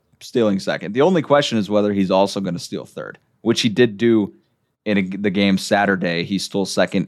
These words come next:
and third in a three, three stolen base night, a career high for him. It really has <laughs> increased stolen bases. I mean, you have to have a catcher like Sean Murphy to, to kinda dissuade that,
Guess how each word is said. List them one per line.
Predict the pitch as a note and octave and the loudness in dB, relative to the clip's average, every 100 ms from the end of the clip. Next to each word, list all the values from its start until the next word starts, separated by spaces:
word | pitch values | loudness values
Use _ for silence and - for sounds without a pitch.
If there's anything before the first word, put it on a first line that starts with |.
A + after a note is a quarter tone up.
| - | -4
and | F#2+ F#2 | -2 -2
third | F#2+ G2+ F#2 F#2 F#2 _ _ - | 2 2 4 0 -2 _ _ -6
in | F#2+ | -4
a | |
three, | F2+ A2+ C3 - - _ _ _ | -2 2 2 2 -12 _ _ _
three | A#2 | 0
stolen | C3+ D3 C#3+ C#3 | 2 2 2 4
base | C#3+ D#3 | 2 2
night, | - F3 - - _ _ - | 2 0 0 -6 _ _ -8
a | F2+ | -6
career | - G#2+ A2 | 0 2 2
high | G#2+ B2+ | 4 2
for | C3 G2+ | 0 0
him. | G2+ F#2+ - _ _ _ _ _ _ - | 2 0 -4 _ _ _ _ _ _ 2
It | C3+ | 2
really | D3+ D#4 E3 | 4 2 2
has | A#2+ C#3 A2+ | 4 2 2
<laughs> | |
increased | B2 - - - E3+ D#3+ - | 0 -2 -4 -2 2 2 -2
stolen | - C#3 D3 A#2 | 0 2 2 0
bases. | A#2 C3 C3+ G#2 F#2+ - - _ - | 2 2 2 0 -2 -6 -20 _ -8
I | A2 A#2 | 0 2
mean, | A#2+ | 4
you | A#2 A#2 | 4 2
have | A#3+ - | 0 2
to | |
have | D3+ | 0
a | A#2 | 2
catcher | C3 C3 A2+ | 0 0 2
like | G2+ F#2 | 2 0
Sean | - A2 G#2 | 2 4 4
Murphy | G2 G#2 G2 G2 | 4 2 0 0
to, | E2 | -2
to | D#2 - G2+ | -4 -10 -12
kinda | - G#2+ A2+ G#2 | -4 0 2 0
dissuade | - G2 - G#2 E2+ A#2 A2 | -2 -6 -6 -6 -2 -4 0
that, | B2+ D3+ - | 2 2 0